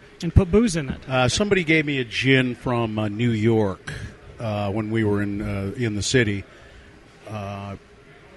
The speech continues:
Speaker 2: was it, uh, and it's green something, green,
Speaker 1: Hmm.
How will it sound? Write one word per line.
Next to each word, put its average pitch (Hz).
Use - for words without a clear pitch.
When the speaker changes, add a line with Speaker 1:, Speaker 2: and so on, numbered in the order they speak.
Speaker 2:
was 123
it, -
uh, -
and 139
it's 127
green 151
something, 170
green, 160
Speaker 1:
Hmm. 139